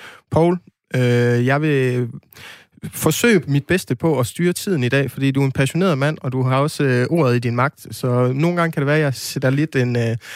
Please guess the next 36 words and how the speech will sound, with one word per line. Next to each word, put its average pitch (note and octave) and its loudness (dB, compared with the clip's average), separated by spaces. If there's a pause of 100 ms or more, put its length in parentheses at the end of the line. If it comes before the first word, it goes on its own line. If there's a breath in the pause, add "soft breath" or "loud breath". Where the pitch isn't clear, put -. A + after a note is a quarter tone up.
(140 loud breath)
en, B2 0
en C3+ 2
dæmper D#3 2
på D3+ -2
dig, C#3+ 0
men, B2+ -2
øh, B2+ 2
grunden E3 0
til, D#3 -2
at D#3 2
jeg C#3 4
også C#3+ 0
siger E3+ 0
det D3+ 2
nu, D#3+ 0
det D3 2
er, C#3 2
fordi D#3 -4
vi C#3 -2
skal C3+ -2
ind E3+ 0
på A#2+ 0
et A#2+ -2
første - -4
emne, C#3 0
som A#2 -4
i B2+ 2
den D#3+ -2
grad A#2 -2
kan A2+ -4
sætte - -6
ild D#3 0
under A#2+ -2
passionen B2 -4
under A#2+ -2
dig. A2 -4